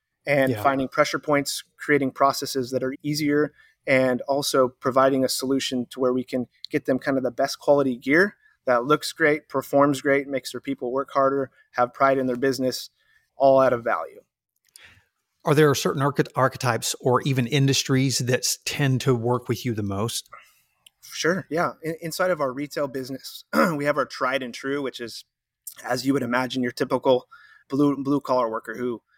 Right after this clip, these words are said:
Speaker 1: comes in, they're gonna buy five of the same shirt, they're gonna buy the same pair of safety footwear that they've been buying for five years. It works for them, and we'll see 'em every six months. And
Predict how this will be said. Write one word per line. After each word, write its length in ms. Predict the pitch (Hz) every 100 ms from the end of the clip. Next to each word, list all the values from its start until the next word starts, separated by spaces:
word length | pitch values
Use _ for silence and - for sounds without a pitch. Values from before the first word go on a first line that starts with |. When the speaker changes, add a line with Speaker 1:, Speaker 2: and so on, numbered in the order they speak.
| _ _
Speaker 1:
comes 240 | - 151 139
in, 180 | 147 139
they're 100 | 131
gonna 160 | 127
buy 160 | 120 117
five 300 | - 131 139
of 80 | 139
the 60 |
same 260 | 131 135 127
shirt, 360 | - 170 165 147
they're 140 | 127
gonna 140 | 135
buy 140 | 127 117
the 80 | 110
same 540 | - 151 143 139 127 _ _ _
pair 120 | 131
of 80 | 127
safety 320 | - 147 135
footwear 360 | 123 143 139 127
that 160 | 120 123
they've 200 | 131 120
been 160 | 120 113
buying 260 | 110 107
for 160 | 110 -
five 300 | 113 104 101
years. 240 | 90 -
It 100 | -
works 240 | 123 135 -
for 140 | 120
them, 280 | 135 139 143 _ _ _
and 100 | 131
we'll 80 | 143
see 160 | 139 165
'em 80 | 165
every 180 | 165
six 300 | 151 165 -
months. 320 | 160 185 - -
And 160 | 120